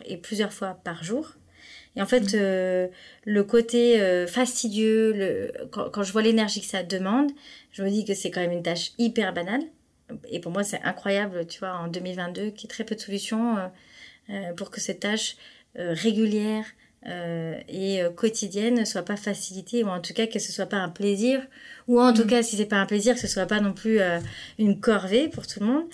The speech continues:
Speaker 2: Ou que
Speaker 1: Et du
Speaker 2: c'est
Speaker 1: coup,
Speaker 2: pour
Speaker 1: c'est là où
Speaker 2: de
Speaker 1: je me
Speaker 2: douleur
Speaker 1: dis,
Speaker 2: aussi.
Speaker 1: euh, c'est, c'est presque aussi primaire que se nourrir, parce que ça
Speaker 2: Mm.
Speaker 1: intervient, tu vois,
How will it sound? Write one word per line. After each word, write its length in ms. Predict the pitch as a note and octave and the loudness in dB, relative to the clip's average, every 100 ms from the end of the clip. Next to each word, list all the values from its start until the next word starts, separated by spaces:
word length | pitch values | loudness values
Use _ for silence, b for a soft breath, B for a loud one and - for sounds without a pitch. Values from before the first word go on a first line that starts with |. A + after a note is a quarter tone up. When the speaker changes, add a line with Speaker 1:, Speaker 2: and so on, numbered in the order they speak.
| - | -2
Speaker 2:
Ou 60 | A3+ | -2
que 140 | - | 2
Speaker 1:
Et 40 | |
du 40 | G#3 | 2
Speaker 2:
c'est 80 | G#3+ | 4
Speaker 1:
coup, 60 | C#4 | 4
Speaker 2:
pour 80 | |
Speaker 1:
c'est 160 | C#4 A3+ | 4 6
là 120 | A#3 | 8
où 20 | B3 | 6
Speaker 2:
de 40 | |
Speaker 1:
je 80 | F#3+ | 6
me 80 | G3+ | 4
Speaker 2:
douleur 40 | C4+ | 4
Speaker 1:
dis, 60 | A#3 | 4
Speaker 2:
aussi. 220 | C4+ A3 | 4 2
Speaker 1:
euh, 140 | F#3+ F#3 | 0 -6
c'est, 260 | - F#3+ | -6 -6
c'est 140 | F#3+ G3+ | -6 -4
presque 280 | A3+ A3 - - | -4 -6 -8 -4
aussi 340 | A3 G3+ - | -2 0 -2
primaire 720 | A3+ - A3+ A3 A3+ B3 B3 | -4 0 2 4 6 4 2
que 120 | - | -4
se 160 | G#3 - | -4 -2
nourrir, 320 | G#3+ A#3 A#3+ | 2 4 2
parce 160 | A#3+ G3 | 0 -6
que 100 | - | 0
ça 100 | A3+ | 4
Speaker 2:
Mm. 80 | A3 | 4
Speaker 1:
intervient, 760 | G#3+ G#3 F#3 F#3 G#3+ A3+ G#3 F#3 | 4 0 -4 -2 0 0 0 -4
tu 140 | - | -6
vois, 240 | F#3+ F3+ | -4 -4